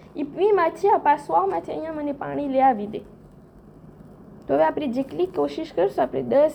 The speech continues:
વીસ, પચીસ, ત્રીસ, સો આલી ઋતુ કરશો તોય ઈ પાસવારમાં અહીંયા પાણી પૂગવાનું નથી.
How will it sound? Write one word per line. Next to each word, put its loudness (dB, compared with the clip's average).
વીસ, -6
પચીસ, -2
ત્રીસ, 4
સો 4
આલી 4
ઋતુ 0
કરશો -2
તોય 2
ઈ 0
પાસવારમાં 2
અહીંયા -4
પાણી -6
પૂગવાનું -2
નથી. 0